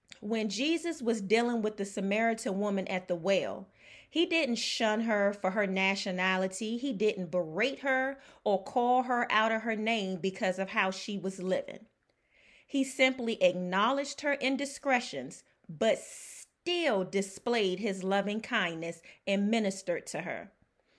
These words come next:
And because of his treatment of her, she went on to tell people about her experience with Christ, and many others came to believe in him and his word.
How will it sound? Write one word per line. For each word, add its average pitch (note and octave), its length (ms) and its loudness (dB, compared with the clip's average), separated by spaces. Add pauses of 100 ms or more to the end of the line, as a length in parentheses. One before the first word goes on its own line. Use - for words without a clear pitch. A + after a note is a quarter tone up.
(160)
And A3 200 2
because C4+ 580 0
of C4 120 -2
his C4+ 260 -4
treatment B3 500 -2
of G#3 120 -4
her, B3+ 400 0 (440)
she - 260 -2
went C#4 220 0
on C4 220 -2
to C4 140 -6
tell D4 420 0
people A#3+ 400 -2
about G#3+ 340 0
her A#3 180 -2
experience G#3+ 760 -4
with F#3 180 -2
Christ, - 540 -6 (420)
and G#3 300 2
many C#4 320 2
others G#3+ 400 0
came B3+ 400 0
to A3 180 -4
believe G#3 540 0
in G3 100 0
him G3 300 0
and F#3+ 100 0
his G3+ 240 -4
word. D#3+ 400 -4